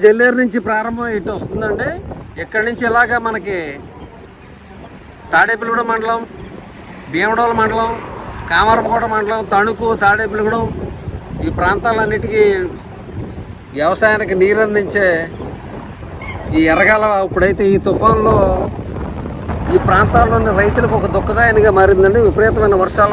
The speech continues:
వల్ల చాలా వరకు ప్రాంతాలు, తాడేపల్లిగూడెం, నిడదవోలు మండలాలు అయితే, పొలాలు అయితే చాలా వరకు మునిగిపోయినాయండి. ఈ నాట్లన్నీ కూడా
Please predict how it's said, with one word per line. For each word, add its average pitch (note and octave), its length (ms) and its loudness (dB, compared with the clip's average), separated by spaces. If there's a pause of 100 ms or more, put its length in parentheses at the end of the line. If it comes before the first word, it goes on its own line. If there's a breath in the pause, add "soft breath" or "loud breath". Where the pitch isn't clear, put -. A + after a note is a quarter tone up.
వల్ల G3 140 0 (140)
చాలా F#3 280 2
వరకు F#3+ 280 -2
ప్రాంతాలు, F#3 440 0
తాడేపల్లిగూడెం, F3+ 680 0
నిడదవోలు - 440 0
మండలాలు F3 360 0
అయితే, - 220 -4
పొలాలు E3 320 0
అయితే E3+ 140 -4 (120)
చాలా D#3+ 220 0
వరకు D#3 240 0
మునిగిపోయినాయండి. D#3 680 0 (680)
ఈ D3 40 8 (120)
నాట్లన్నీ G3+ 520 4
కూడా G3+ 120 4